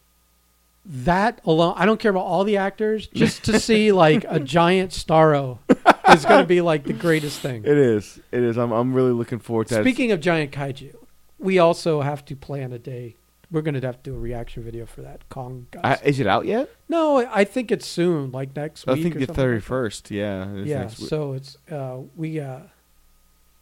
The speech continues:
Speaker 1: we have to plan a date because I am fully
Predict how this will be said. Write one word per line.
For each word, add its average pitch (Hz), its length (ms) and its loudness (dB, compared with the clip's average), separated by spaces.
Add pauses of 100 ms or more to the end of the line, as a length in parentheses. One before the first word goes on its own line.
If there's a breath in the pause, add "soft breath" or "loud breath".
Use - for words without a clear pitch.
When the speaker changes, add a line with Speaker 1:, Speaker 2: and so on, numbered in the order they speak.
Speaker 1:
we 165 60 -6
have 156 80 -4
to 139 60 -12
plan 143 160 -6
a 123 40 -6
date 143 240 -4 (300 soft breath)
because 170 480 4 (960)
I 156 460 4
am 143 160 -6
fully 135 800 0